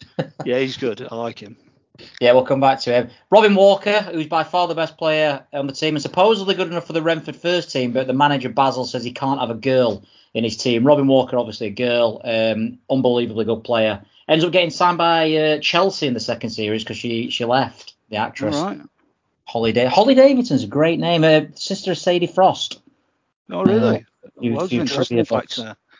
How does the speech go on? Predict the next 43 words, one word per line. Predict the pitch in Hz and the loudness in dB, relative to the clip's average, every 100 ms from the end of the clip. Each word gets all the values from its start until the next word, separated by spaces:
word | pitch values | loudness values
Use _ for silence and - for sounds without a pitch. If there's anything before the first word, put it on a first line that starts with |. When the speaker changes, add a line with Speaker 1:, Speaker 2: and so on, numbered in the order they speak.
| _ _ - | _ _ 2
Speaker 1:
Yeah, | 147 151 147 | 8 8 8
and | 143 139 | 6 4
Stuart | - 240 | 6 6
Speaker 2:
Harley | 220 220 | 8 8
Speaker 1:
Jackson | 202 214 | 8 6
Speaker 2:
Davidson. | 208 - 123 | 6 0 -2
Speaker 1:
played | 117 | -4
Speaker 2:
Do | |
you | 160 | -2
think | 202 | -2
that's | 180 | -4
a | 165 | -4
play | 190 170 | -2 0
on | 165 | 0
Harley | 147 185 190 123 | -2 -2 -2 -2
Davidson, | 113 101 101 104 98 | -4 -6 -14 -16 -14
or | |
is | 107 | -10
that | 117 110 | -10 -8
a | |
real | 113 113 113 | -8 -10 -8
name? | 117 135 113 - _ _ | -8 -8 -10 -18 _ _
Speaker 1:
Uh, | 139 135 | -14 -10
got | 127 117 117 | -6 -6 -8
a, | 104 | -12
d-, | 147 120 - - | -14 -14 -10 0
very | 139 | 0
creative | 127 123 113 101 | 0 -2 -4 -4
parents, | 113 110 98 95 101 | -4 -2 -2 -6 -8
if | 101 - | -10 -4
so. | 107 98 95 - | -2 0 -2 -6
I | |
mean, | 110 110 104 | -4 -2 0
Holly | 147 147 135 | 2 2 4
Davidson's | 127 123 113 107 101 | 4 2 -2 -8 -8
a | |
fanta-, | - 104 104 117 | -8 -8 -6 -4
I | 123 | -4
think | 120 123 135 | -6 -8 -8
it's | 123 | -6
a | - | -6
fantastic | 117 - 123 - 110 | -6 -6 -10 -8 -8
name. | 104 101 95 | -6 -6 -8